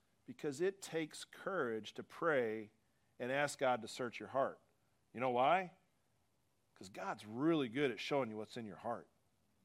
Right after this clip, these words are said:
And sometimes it's not a pleasant experience at all. Sometimes he's gonna reveal things that you need to take action on.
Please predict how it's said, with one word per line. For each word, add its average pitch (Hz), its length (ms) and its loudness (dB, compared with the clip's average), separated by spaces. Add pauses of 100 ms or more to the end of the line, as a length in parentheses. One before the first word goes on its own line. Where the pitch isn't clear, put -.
And 104 100 -12
sometimes 160 540 -2
it's - 160 -12
not 131 160 0
a - 20 -6
pleasant 107 380 -2
experience 120 480 -4
at 104 80 -6
all. 120 340 2 (580)
Sometimes 208 460 6
he's 160 140 0
gonna 165 160 4
reveal 143 440 4
things 135 360 -2
that 127 100 -6
you 123 100 -4
need 170 140 -2
to 131 80 -4
take 120 260 -4
action 147 360 2
on. 87 200 -8